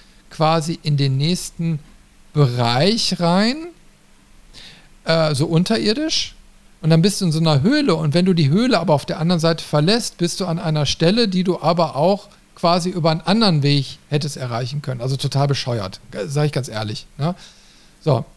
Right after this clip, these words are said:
und, äh, da stimmen auch so ein paar Grafikassets nicht so richtig ineinander. Da ist, äh, optisch ein bisschen was k-,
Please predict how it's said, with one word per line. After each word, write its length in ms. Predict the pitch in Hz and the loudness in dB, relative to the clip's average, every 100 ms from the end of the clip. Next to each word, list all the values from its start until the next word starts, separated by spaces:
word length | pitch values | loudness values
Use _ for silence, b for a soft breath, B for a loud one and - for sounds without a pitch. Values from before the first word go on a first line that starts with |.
| - | -2
und, 500 | 143 151 147 139 - 147 | 0 2 2 -2 -6 -4
äh, 180 | 147 | -2
da 120 | 131 135 | 0 -2
stimmen 260 | - 165 | 0 0
auch 80 | 151 | 0
so 100 | 143 | -2
ein 60 | 139 | -4
paar 160 | 143 | -4
Grafikassets 960 | 131 113 143 - 151 - 139 147 139 - | -4 -4 -6 -4 -6 -4 -4 -4 -6 -2
nicht 220 | 139 131 | -2 -2
so 100 | - | -4
richtig 540 | 127 143 - 139 - 175 | -4 -6 -6 -8 -8 -6
ineinander. 600 | 135 127 131 131 123 123 | -4 -2 -2 0 0 -2
Da 100 | - | -4
ist, 460 | 135 - - - - | -6 -8 -8 -10 -10
äh, 380 | - - - - - | -10 -8 -8 -12 -12
optisch 480 | 139 - 131 - - | -12 -10 -6 -6 -8
ein 160 | 190 175 175 | -14 -18 -14
bisschen 260 | 156 143 135 | -10 -8 -6
was 160 | 131 | -6
k-, 160 | - - | -10 -18